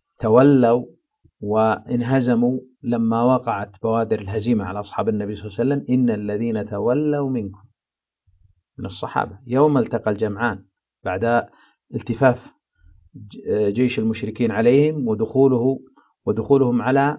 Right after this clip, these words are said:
الصحابة في، من خلال جبل الرماة، "إن الذين تولوا منكم يوم التقى الجمعان إنما استزلهم الشيطان ببعض ما كسبوا"،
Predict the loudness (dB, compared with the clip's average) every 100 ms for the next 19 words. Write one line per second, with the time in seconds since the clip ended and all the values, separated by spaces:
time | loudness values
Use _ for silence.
0 | -10 _ -18 -12 -4 0 2 2 -2 -4
1 | -4 -4 0 2 4 4 2 2 0 -4
2 | -6 -8 -12 _ _ _ _ _ _ _
3 | -2 2 4 6 4 4 2 2 2 4
4 | 4 0 0 -4 -4 -2 -2 -2 -2 -4
5 | -4 -6 -4 -4 -4 -4 -4 -4 -4 -6
6 | _ _ _ 0 2 4 2 -2 -2 -4
7 | -2 -4 -4 -6 -8 -8 -8 -8 -10 -10
8 | -12 _ -10 -6 -6 -8 -12 -10 -10 -14
9 | -18 -18 -20 -20